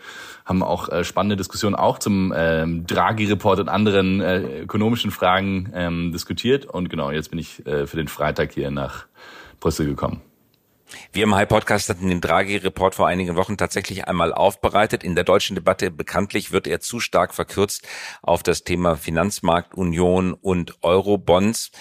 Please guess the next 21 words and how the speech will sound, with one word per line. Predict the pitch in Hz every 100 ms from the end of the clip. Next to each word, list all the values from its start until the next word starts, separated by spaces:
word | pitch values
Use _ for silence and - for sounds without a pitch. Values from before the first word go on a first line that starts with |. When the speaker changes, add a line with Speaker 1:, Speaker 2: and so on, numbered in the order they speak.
| - - _ _ _
Speaker 2:
Aus | -
unserer | - 78 82
Sicht | 82 78
unzulässige | - 98 - 98 95 - 98 104
Verkürzung, | 107 101 117 - 117
weil | 82 76
da |
steht | 76 92
noch | 98 85
wesentlich | - 90 87 82
mehr | 80 80 95
drin, | 92 92 110 135 - - -
nämlich | 78 87 107 82
wie | 98
kann | 107 98 82
Europa | 90 92 95 92
seine | 85 87 78
Wachstums-, | 101 - - 98 98 -
Innovations- | 104 98 90 - 95 92 101
und | - 104 104
Technologieschwäche | 104 92 101 90 78 76 87 87 - - 71 - 71